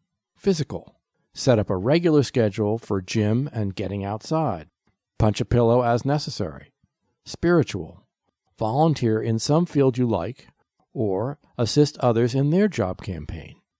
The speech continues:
Decluttering a closet can be deeply satisfying and is another possible physical activity as well. Routine. Set a time, place, and duration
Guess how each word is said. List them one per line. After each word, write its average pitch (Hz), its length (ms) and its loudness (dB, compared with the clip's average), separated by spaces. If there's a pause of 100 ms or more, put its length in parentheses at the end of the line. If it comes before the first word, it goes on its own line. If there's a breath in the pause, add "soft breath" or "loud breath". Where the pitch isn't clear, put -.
(560)
Decluttering 110 560 2
a 110 40 -2
closet 180 560 -2
can 113 120 -2
be 117 140 -2
deeply 147 480 0
satisfying 95 840 -6
and 117 100 0
is 107 120 0
another 113 300 2
possible 117 520 -4
physical 131 560 -2
activity 90 420 -6
as 127 140 -4
well. 165 400 -2 (840)
Routine. 139 680 2 (360)
Set 107 240 -2
a 90 60 -2
time, 143 680 -2 (220)
place, 107 540 -6 (100)
and 107 220 -2
duration 113 800 0